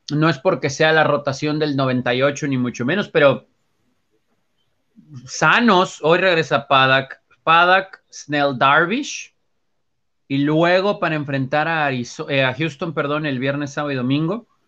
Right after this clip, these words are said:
eh, todavía por definir el orden, pues serían Musgrove lo más seguro,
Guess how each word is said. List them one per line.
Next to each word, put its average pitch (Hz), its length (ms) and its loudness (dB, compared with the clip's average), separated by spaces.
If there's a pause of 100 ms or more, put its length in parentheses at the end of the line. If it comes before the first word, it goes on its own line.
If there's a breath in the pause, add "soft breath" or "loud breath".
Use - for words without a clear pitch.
(500)
eh, 127 680 0
todavía 143 360 4
por 139 160 0
definir 127 480 0
el 139 140 0
orden, 151 440 -2 (840)
pues 135 200 -4
serían 151 500 0
Musgrove 156 580 2
lo 135 100 4
más 143 300 2
seguro, 165 560 0